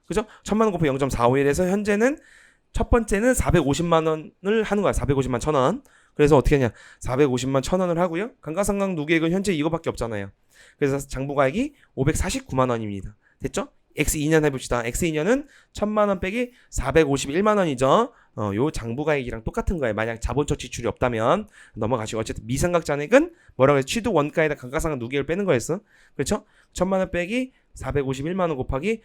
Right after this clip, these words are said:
똑같은 영점사오일 하면 이제 급격하게 줄죠. 얼마예요? 이백으로 줍니다. 거의 반으로 줄죠. 그렇죠?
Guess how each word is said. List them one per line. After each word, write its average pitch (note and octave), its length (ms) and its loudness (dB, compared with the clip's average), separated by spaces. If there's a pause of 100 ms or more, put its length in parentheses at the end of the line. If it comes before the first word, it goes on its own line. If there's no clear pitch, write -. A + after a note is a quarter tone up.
(140)
똑같은 G#3 500 -2
영점사오일 B2+ 680 -4
하면 C#3+ 180 -2
이제 A#2 120 -4
급격하게 - 640 -2
줄죠. G2+ 340 -12 (160)
얼마예요? B2+ 400 -4 (300)
이백으로 D#3+ 380 2
줍니다. G2+ 280 -10
거의 A2+ 200 -6
반으로 D#3+ 340 -2
줄죠. A#2+ 360 -6 (360)
그렇죠? C3 200 -6